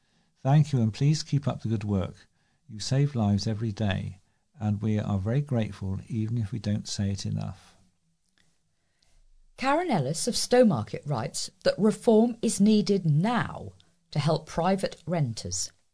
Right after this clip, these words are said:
Speaker 2: Private renters feel ignored by politicians,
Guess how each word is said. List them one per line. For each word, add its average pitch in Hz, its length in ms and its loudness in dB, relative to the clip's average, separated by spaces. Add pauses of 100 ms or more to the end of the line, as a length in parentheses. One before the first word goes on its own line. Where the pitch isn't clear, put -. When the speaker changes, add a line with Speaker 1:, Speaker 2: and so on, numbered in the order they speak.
(1400)
Speaker 2:
Private - 400 2
renters 160 460 2
feel 165 220 2
ignored 196 540 4
by 160 120 2
politicians, 156 1000 -4